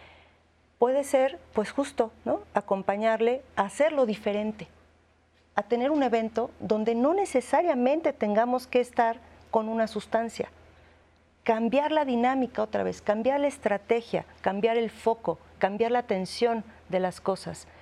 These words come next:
puede ayudarnos a, de una manera muy creativa, no necesariamente volver a poner el alcohol o la sustancia que a esta persona le detona algo que aunque no queramos aceptarlo es muy doloroso,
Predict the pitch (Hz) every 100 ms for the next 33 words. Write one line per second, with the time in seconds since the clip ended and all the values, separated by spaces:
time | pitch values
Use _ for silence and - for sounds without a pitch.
0 | - _ 220 233 226 220 214 196 220 262
1 | - - - 190 185 208 214 196 196 202
2 | 247 247 247 247 233 233 277 - - -
3 | - 214 226 226 220 196 214 208 202 208
4 | 202 214 214 - - - 185 185 196 190
5 | 196 - - - - 185 196 202 196 190
6 | 196 190 185 - 185 180 175 180 - 196
7 | 185 196 190 170 165 185 - 180 190 185
8 | 185 175 - 214 202 175 175 185 180 -
9 | - _ _ 170 165 180 190 240 427 415
10 | 403 359 320 294 285 277 294 277 277 269
11 | 262 262 269 247